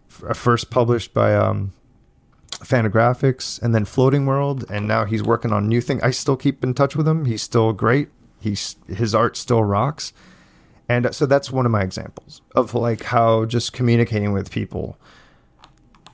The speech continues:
uh, could be beneficial for everyone. You know, companies, older fans, new fans.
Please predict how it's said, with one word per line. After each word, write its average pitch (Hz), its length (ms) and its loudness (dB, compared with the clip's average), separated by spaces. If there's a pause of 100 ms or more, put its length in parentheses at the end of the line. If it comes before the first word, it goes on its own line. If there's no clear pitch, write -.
(120)
uh, 127 160 2
could 139 160 -2
be 151 80 2
beneficial 151 500 2
for - 260 0
everyone. 135 520 -2 (340)
You 110 80 -4
know, 101 100 -2
companies, 135 840 2 (400)
older 135 320 4
fans, 131 420 0
new 117 220 2
fans. 131 580 -2